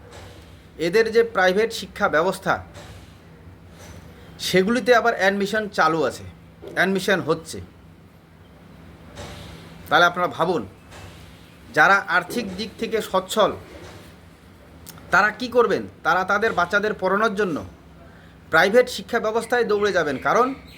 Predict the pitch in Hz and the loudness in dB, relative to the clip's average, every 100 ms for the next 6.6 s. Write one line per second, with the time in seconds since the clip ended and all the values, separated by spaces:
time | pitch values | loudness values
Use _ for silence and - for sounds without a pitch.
0 | - - - - - 135 156 196 196 226 | -20 -20 -20 -20 -6 -2 0 0 0 2
1 | 226 226 214 208 147 - - - - - | 2 2 2 2 2 -2 -20 -20 -20 -20
2 | - - - - - - - - - - | -20 -20 -20 -20 -20 -20 -20 -20 -20 -20
3 | - - - - - - 147 180 202 240 | -20 -20 -20 -20 -20 0 4 6 6 2
4 | 240 190 220 - 196 - 180 196 190 - | 0 -4 -4 -4 -6 -2 -2 -2 -8 -4
5 | 202 180 196 - 123 - - - - - | 0 0 -2 -2 -4 -4 -20 -20 -10 -4
6 | 175 226 233 220 247 | -2 0 2 4 4